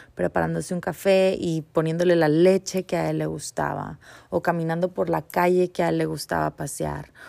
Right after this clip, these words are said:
o volteando a ver al lado de la cama donde él dormía y acordarse de sus ronquidos y extrañar esos ronquidos. O sea,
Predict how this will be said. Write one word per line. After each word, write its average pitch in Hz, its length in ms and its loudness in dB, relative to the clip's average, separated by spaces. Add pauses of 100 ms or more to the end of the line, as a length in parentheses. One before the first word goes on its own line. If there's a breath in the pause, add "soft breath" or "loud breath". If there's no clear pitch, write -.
(120)
o 180 100 0
volteando 170 500 2
a - 20 -2
ver 180 140 0
al 185 80 2
lado 180 180 4
de 185 100 4
la 165 140 0
cama 170 340 -2
donde 160 260 -2
él 160 120 -4
dormía 160 420 -4
y 156 40 -4
acordarse 151 600 -4
de 156 80 -6
sus 160 200 -10
ronquidos 156 500 -4
y 180 40 -2
extrañar 165 840 -4
esos 160 240 -4
ronquidos. 156 520 -6
O 156 60 -10
sea, 156 220 -4